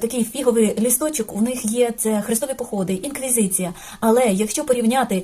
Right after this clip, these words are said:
жертви, е, кривавих, е, правителів першої по-, е, першої половини двадцятого століття, Гітлера, Сталіна, Мао Цзедун і тому подібних,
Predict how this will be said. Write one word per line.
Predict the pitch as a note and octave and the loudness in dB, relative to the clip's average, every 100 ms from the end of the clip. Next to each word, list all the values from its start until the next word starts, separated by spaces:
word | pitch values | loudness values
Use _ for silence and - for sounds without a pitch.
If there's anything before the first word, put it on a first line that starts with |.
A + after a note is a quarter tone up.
| - - - | -6 -10 0
жертви, | G3 A#3+ A#3+ F#3+ G3 F#3 F#3 - _ - - - | 4 4 4 0 0 -2 -4 -16 _ -16 -8 -6
е, | G3+ G3+ G3 | -2 -2 -2
кривавих, | G3 A3+ A#3 G#3+ G#3 | 0 2 4 2 0
е, | G3 G#3 | 2 4
правителів | G3+ A3+ A3+ A#3+ G#3+ G#3+ | 4 4 6 6 6 4
першої | G#3 A3 G#3+ | 4 4 2
по-, | G#3+ F#3+ | -2 -2
е, | G3+ G3+ G3 - G#3 G3+ | 0 2 0 0 0 4
першої | A3 G#3+ G3+ | 2 2 2
половини | G#3+ A3 G3+ | 2 4 2
двадцятого | G3+ A3 G#3 G3+ | 2 0 0 -2
століття, | - G#3+ G#3+ G#3+ G3+ - - - | 0 0 0 0 -2 -4 -16 -2
Гітлера, | G#3+ G#3+ A#3+ A3 A3 | 2 2 2 2 2
Сталіна, | A#3 A3+ A3 | 2 2 4
Мао | G#3+ A3+ | 4 4
Цзедун | G#3 A3 G3+ A3 G#3+ | 4 2 2 2 2
і | G#3 G#3 G#3 | 2 2 2
тому | G#3+ A3+ | 0 0
подібних, | A3 G#3 A3+ G#3+ G#3 | 0 0 2 2 2